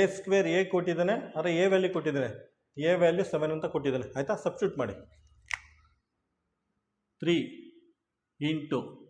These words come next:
ಎ ಸ್ಕ್ವೇರ್ ಅಂದರೆ ಏನಾಗುತ್ತೆ? ಸೆವೆನ್ ಸ್ಕ್ವೇರ್ ಆಗುತ್ತೆ,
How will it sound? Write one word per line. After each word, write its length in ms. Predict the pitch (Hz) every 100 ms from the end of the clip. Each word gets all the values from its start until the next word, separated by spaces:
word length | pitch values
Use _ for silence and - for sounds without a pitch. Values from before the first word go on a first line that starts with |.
| _ 135
ಎ 100 | 175 175
ಸ್ಕ್ವೇರ್ 260 | - 175 170
ಅಂದರೆ 160 | 165 165
ಏನಾಗುತ್ತೆ? 360 | 160 151 214 254 - - - _ _ _ - -
ಸೆವೆನ್ 500 | 147 143 143 196 254 262 - - - - - - _ _ -
ಸ್ಕ್ವೇರ್ 280 | 175 170 151
ಆಗುತ್ತೆ, 240 | 127 -